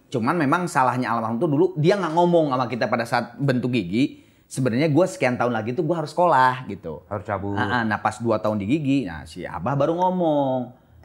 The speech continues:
Speaker 1: "Gue tuh sebenarnya harus ke Amerika, eh,
Speaker 2: Konflik
Speaker 1: harus
Speaker 2: dong
Speaker 1: nyanyi."
Speaker 2: sempet.
Speaker 1: Iyalah, jelas. Yo, mm, ya.
Speaker 2: Di album apa, Man?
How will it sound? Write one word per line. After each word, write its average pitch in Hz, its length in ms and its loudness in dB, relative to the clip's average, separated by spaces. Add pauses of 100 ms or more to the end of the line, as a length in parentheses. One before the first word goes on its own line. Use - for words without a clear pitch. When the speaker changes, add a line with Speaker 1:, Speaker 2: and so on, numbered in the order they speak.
(100)
Speaker 1:
"Gue 90 160 -12
tuh 101 120 -12
sebenarnya 101 300 -8
harus 104 140 -12
ke 95 140 -10
Amerika, 92 760 -8
eh, 117 140 -6
Speaker 2:
Konflik 147 340 0
Speaker 1:
harus 110 140 -2
Speaker 2:
dong 92 80 -6
Speaker 1:
nyanyi." 101 240 -6
Speaker 2:
sempet. - 360 -20
Speaker 1:
Iyalah, 123 460 2 (120)
jelas. 101 400 -4 (140)
Yo, 92 220 -10 (300)
mm, 82 340 -14
ya. 87 180 -2
Speaker 2:
Di 156 120 6
album 151 220 4
apa, 156 180 -2
Man? 123 140 -8